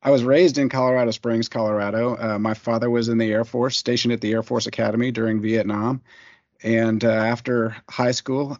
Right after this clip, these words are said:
I moved to Kansas, ultimately went to Kansas State University in their construction science program. Simultaneously with that,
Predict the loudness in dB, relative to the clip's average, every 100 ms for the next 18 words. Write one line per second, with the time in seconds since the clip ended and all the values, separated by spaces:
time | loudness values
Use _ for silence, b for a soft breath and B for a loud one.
0 | -6 0 2 0 -2 -6 -4 -2 0 -2
1 | -4 -4 -8 -6 -4 -4 -4 0 0 2
2 | 0 -2 -8 -4 -2 -2 -4 -2 0 0
3 | 0 0 -2 -4 -4 -2 0 0 -2 -4
4 | -4 -4 -4 -4 -2 0 -2 -2 -4 -4
5 | 0 0 0 -2 -8 b b b 0 2
6 | 4 2 0 2 2 0 0 0 0 0
7 | 0 2 0